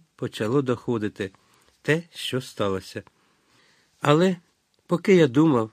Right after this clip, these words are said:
що робити далі, бо вже було очевидно, що, повернувши, як я казав,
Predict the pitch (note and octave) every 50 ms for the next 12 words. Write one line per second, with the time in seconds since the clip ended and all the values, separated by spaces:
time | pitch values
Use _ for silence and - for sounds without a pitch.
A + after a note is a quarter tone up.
0 | _ _ - - - - C#3+ C3+ B2+ B2 A#2 B2 C3 B2+ - A2 G2 F#2+ B2 C#3+
1 | D#3 B2+ G#2 G#2 G#2 _ _ _ _ _ _ _ _ _ _ _ _ - B2+ C3
2 | B2 A#2+ - D3 C3 B2+ C#3 C3+ C#3 C3+ B2 B2 - - C3 B2+ D3+ D#3+ D3 A#2
3 | G2+ F#2+ F#2 - _ _ _ _ _ _ - - - - A#2+ - - C3+ C3 C3
4 | B2 B2+ C#3+ D#3 D#3 C3+ - - B2 A2 A2 _ _ _ _ _ - B2+ B2 -
5 | - C3+ B2+ A#2+ - - B2+ A2+ B2 C3+ C3 A#2+ A2